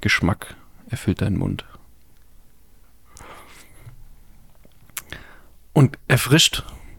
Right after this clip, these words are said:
von diesem, äh, Brombeergenuss läufst du den Weg weiter entlang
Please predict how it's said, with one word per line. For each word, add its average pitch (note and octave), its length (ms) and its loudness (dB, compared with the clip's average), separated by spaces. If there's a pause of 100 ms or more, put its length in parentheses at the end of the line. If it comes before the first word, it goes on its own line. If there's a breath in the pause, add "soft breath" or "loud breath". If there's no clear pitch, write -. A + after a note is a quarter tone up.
von A#2 220 4
diesem, A2+ 400 10
äh, G2+ 240 6
Brombeergenuss A#2+ 880 6
läufst A2+ 260 6
du - 40 0
den G2 200 6
Weg G2 220 4
weiter F2 280 4
entlang G#2 460 4